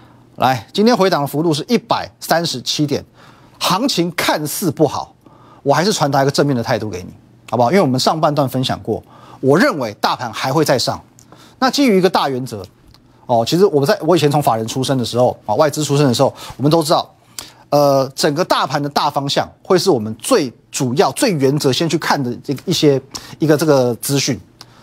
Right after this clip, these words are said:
因为覆巢之下无完卵嘛，今天你大盘大跌三千点，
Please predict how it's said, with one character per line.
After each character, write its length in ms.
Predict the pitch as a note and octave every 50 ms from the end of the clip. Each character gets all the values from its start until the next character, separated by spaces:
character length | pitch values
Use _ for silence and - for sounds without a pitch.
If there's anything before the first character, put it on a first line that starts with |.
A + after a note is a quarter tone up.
| - - _
因 100 | - A3
为 60 | A3
覆 220 | - - E4+ C4+
巢 200 | G3 - D#3+ C#3+
之 100 | C#3+ D3
下 140 | E3 F3+ E3+
无 140 | B2 B2+ B2
完 160 | B2+ A#2+ A#2+ B2+
卵 160 | B2 E2+ -
嘛， 140 | E2 D#2 - -
今 100 | - F#3
天 120 | F3+ G3+ F3
你 80 | C3+
大 200 | B2 - A#3 F3+
盘 140 | D3 C#3+ C#3+
大 160 | C#3+ - E3
跌 100 | C3 C3
三 180 | C3 - C#3+ C3+
千 160 | C3+ C#3 C3
点， 180 | A#2 A2+ A#2+